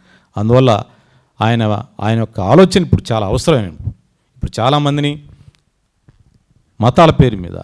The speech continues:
కులాల పేరు మీద, జెండర్ పేరు మీద డిస్క్రిమినేట్ గురి చేస్తూ ఉన్నారు. ఆ గురి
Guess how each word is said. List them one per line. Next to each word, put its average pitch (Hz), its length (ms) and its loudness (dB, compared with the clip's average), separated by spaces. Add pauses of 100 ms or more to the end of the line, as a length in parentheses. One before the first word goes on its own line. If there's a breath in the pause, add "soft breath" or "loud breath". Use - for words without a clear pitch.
(220)
కులాల 165 280 2
పేరు 131 280 0
మీద, 104 200 -6 (840)
జెండర్ 151 380 4
పేరు 127 260 4
మీద 101 200 -4 (760)
డిస్క్రిమినేట్ 117 560 -4
గురి - 180 -2
చేస్తూ 92 360 -8
ఉన్నారు. 87 320 -16 (500 soft breath)
ఆ 123 120 2
గురి 135 240 2